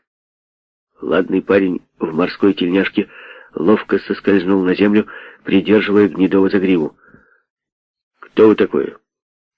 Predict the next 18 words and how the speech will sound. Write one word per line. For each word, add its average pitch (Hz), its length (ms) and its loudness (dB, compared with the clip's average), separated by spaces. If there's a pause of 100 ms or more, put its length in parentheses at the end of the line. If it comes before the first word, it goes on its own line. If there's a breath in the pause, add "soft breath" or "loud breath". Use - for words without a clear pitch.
(100)
строго 82 400 -2
спросил - 600 -4
лейтенант, 85 680 0 (540 soft breath)
подходя - 400 0
к 82 100 -8
гостю 104 460 -2
размеренным 85 560 -2
шагом. 76 400 -4 (1120 soft breath)
"Повар 107 380 4 (120)
из 90 160 -2
археологической 98 840 0
экспедиции 95 520 -2
профессора 92 500 0
Мороза", — 95 400 0 (760 loud breath)
чётко - 380 0
по-военному 92 760 0
отрапортовал 90 720 -2
парень, 101 400 0